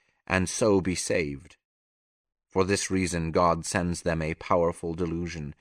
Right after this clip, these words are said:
so that they will believe the lie, and so that all will be condemned who have not believed the truth, but have delighted in wickedness." Second Thessalonians chapter two,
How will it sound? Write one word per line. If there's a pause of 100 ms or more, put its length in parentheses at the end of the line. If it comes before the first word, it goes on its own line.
(320)
so
that
they
will
believe
the
lie, (380)
and
so
that
all
will
be
condemned (240)
who
have
not
believed
the
truth, (460)
but
have
delighted
in
wickedness." (960)
Second
Thessalonians (720)
chapter
two,